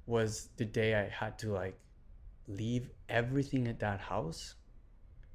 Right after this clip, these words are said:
because I didn't have the money to pay the U-Haul.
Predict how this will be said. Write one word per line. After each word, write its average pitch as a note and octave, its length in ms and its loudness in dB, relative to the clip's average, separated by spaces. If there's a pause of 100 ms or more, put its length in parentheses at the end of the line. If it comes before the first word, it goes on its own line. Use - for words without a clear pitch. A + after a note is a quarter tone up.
(840)
because A2 380 2
I G#2 80 4
didn't A2 220 0
have G#2+ 160 0
the G#2 80 2
money G2+ 240 0
to F#2+ 360 -8 (1120)
pay A#2 120 2
the G#2 120 0
U-Haul. G#2 600 -2